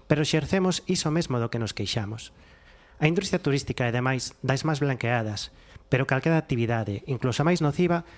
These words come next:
pode xustificarse en base aos postos de traballo que produce. Non vou entrar en como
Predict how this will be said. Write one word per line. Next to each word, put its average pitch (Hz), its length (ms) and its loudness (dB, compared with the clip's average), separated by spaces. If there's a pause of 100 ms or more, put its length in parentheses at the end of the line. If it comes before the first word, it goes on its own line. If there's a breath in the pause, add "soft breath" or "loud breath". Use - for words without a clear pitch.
(440 loud breath)
pode 175 160 6
xustificarse 139 720 0
en 120 80 0
base 120 240 0
aos 110 80 -2
postos 131 320 -2
de 120 80 0
traballo 110 400 -2
que 110 80 -4
produce. 107 560 -4 (640 loud breath)
Non 151 160 2
vou 143 160 4
entrar 147 400 0
en 131 160 -2
como 143 480 -2